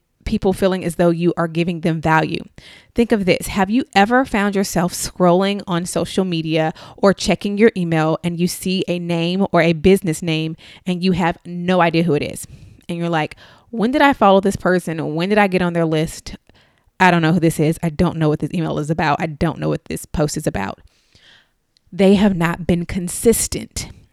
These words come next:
because you have forgotten them. You have forgotten did you sign up for 'em? Who is this business? What is this product? When did I ever follow them?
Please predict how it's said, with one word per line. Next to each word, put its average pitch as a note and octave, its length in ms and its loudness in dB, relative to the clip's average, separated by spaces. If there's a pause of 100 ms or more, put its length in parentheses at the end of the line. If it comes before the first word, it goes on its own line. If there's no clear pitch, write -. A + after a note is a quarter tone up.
(120)
because G3 400 2
you A#3 80 8
have A3+ 200 2
forgotten G3 580 -4
them. C#3+ 260 -6
You E3+ 220 2
have C4 180 -2
forgotten G3+ 480 -2 (480)
did F3 200 0
you E3+ 60 -4
sign G3 280 0
up A#3 120 0
for G#3 280 -4
'em? G#3 100 -4 (100)
Who B3 280 2
is B3+ 80 6
this A3 180 -4
business? G3+ 380 0
What F3 200 0
is B3 100 0
this A#3 120 -4
product? F#3+ 380 -2
When E3 260 -2
did C4 80 0
I B3 140 2
ever A3 200 0
follow G#3 340 0
them? - 280 -10